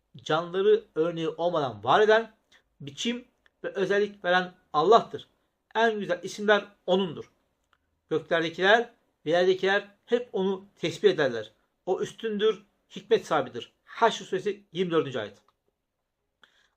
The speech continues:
Allah'ın isimlerinden olan Bari, bir örneği ve maddesi olmaksızın yaratan, evrenin bütün parçalarını ahenkli ve düzenli olarak meydana getiren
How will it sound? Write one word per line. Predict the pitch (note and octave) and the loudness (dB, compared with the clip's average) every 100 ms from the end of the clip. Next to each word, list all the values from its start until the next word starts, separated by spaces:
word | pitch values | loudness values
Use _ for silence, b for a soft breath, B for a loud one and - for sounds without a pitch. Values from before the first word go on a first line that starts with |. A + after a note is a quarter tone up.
| _ | _
Allah'ın | C3+ D#3+ G#3 A3+ | 2 6 6 4
isimlerinden | G#3 G#3 G#3+ G3+ | -4 -4 -2 -2
olan | D#3 D3 B2 G#2+ | -2 -2 -4 4
Bari, | F#3 G#3+ G#3+ - _ _ _ _ - | 6 6 4 -2 _ _ _ _ -4
bir | A3 | 8
örneği | A3 G#3+ G3+ G#3 G#3 _ _ - | 10 10 4 -2 -4 _ _ -4
ve | |
maddesi | F3+ G3+ F#3 F#3 - - | 0 0 -2 -6 -6 0
olmaksızın | F#3+ F#3 G#3+ G#3+ - E3 | 2 4 2 0 -6 -8
yaratan, | D3+ F#3 F#3+ G3+ G#3 G#3 _ _ _ _ _ _ | 0 0 2 0 0 -8 _ _ _ _ _ _
evrenin | E3 E3+ F3+ G#3+ G3 | -8 -4 -2 -2 -6
bütün | F3+ A#3 | -8 -4
parçalarını | G3+ G3+ G3 F#3+ F3+ | 0 0 0 -4 -2
ahenkli | E3+ F3 F#3 G3 - G#3 G#3 _ _ _ | 2 2 2 -4 -4 -4 -4 _ _ _
ve | D3+ D3+ | -12 -6
düzenli | E3 F#3+ F3 | -2 0 2
olarak | C#3+ - - | 0 -2 -6
meydana | D3+ E3 F#3 | -4 -2 -2
getiren | F#3 F3+ F#3 F3+ F3+ | -2 -4 0 0 -2